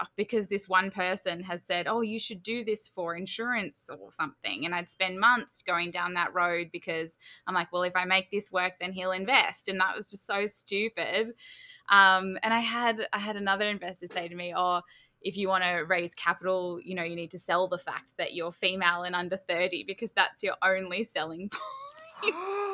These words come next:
Speaker 1: So
Speaker 2: You
Speaker 1: that's
Speaker 2: said
Speaker 1: just one of the
Speaker 2: what?
Speaker 1: gems. That's just one of the gems. I was like, "Well, if that's my only selling point, you know, what do you, what am I supposed to do? Wear, like, a low-cut dress and walk into these meetings? That is so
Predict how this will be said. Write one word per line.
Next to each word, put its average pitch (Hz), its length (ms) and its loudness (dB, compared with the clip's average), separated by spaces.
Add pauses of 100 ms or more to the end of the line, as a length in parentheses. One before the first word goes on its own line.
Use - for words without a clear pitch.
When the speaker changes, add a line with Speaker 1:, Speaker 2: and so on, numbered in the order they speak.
(280)
Speaker 1:
So 427 40 4 (880)
Speaker 2:
You 370 80 4
Speaker 1:
that's 480 200 10
Speaker 2:
said - 20 -
Speaker 1:
just 427 140 8
one 427 260 12
of 320 60 12
the 294 160 8
Speaker 2:
what? 622 100 2
Speaker 1:
gems. 202 440 6
That's 254 240 2
just 277 160 -6
one 247 220 4
of 226 140 0
the 208 80 0
gems. 175 440 -2 (520)
I 240 40 -12
was 262 140 -12
like, 330 300 -6
"Well, 403 280 4
if 285 120 -2
that's 415 240 4
my 392 200 4
only 285 480 6
selling 247 520 2
point, 180 380 0
you 208 100 0
know, 175 340 2
what 226 160 4
do 269 60 2
you, 269 120 -2
what 226 160 4
am 254 100 4
I 269 100 6
supposed 269 360 0
to 208 100 0
do? 185 400 0
Wear, 185 260 2
like, 190 240 0 (100)
a 180 60 0
low-cut 185 680 2
dress 185 440 0
and 262 140 0
walk 208 220 0
into 214 220 -2
these 180 260 -4
meetings? 233 540 -2
That 233 140 -6
is 233 140 -4
so 190 640 4